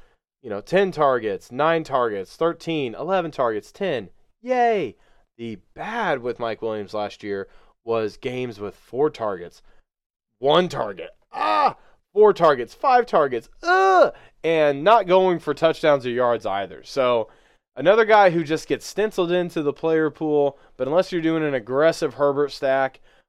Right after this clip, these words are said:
uh, or a last fill-in to run back on, on an opponent's stack, Mike Williams doesn't get in there for me often. Negative value receiver with stud ability. And the last game we have, Eagles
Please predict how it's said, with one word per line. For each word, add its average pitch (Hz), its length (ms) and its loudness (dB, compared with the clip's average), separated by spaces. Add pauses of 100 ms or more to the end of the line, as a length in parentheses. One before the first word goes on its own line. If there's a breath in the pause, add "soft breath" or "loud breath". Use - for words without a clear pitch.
(120)
uh, 117 300 2
or 135 380 0
a 127 80 6
last 147 440 -2
fill-in 143 500 -2
to 123 80 -8
run 131 240 0
back 135 300 -2
on, 123 180 -2
on 123 200 -6
an 120 120 -4
opponent's 131 520 -2
stack, 123 500 -8 (440 soft breath)
Mike 160 260 0
Williams 147 540 0 (240)
doesn't 143 340 2
get 123 160 -8
in 120 160 -4
there 117 160 -6
for 110 280 -4
me 107 240 -10 (360)
often. 101 380 -10 (380)
Negative 147 340 -2
value 143 380 4
receiver 131 500 -6
with 107 140 -8
stud 123 560 0
ability. 101 600 -12 (880)
And 208 260 -2
the 190 60 2
last 185 340 2
game 160 240 0
we 151 160 -4
have, 147 500 0
Eagles 190 680 2